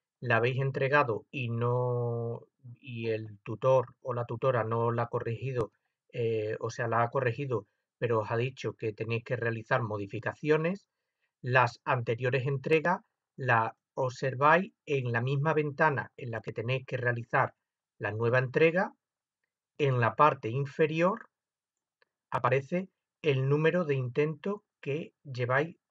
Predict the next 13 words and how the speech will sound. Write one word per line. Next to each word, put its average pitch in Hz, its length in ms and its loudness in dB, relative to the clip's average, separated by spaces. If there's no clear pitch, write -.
y 135 160 -4
este 139 380 -2
es 190 260 -8
el 123 160 -10
segundo 131 320 -6
intento 147 400 -2
de 127 80 -4
esta 123 200 -6
tarea. 95 380 -8
Para 131 220 6
ver 123 300 2
los 117 180 -2
anteriores, 156 640 2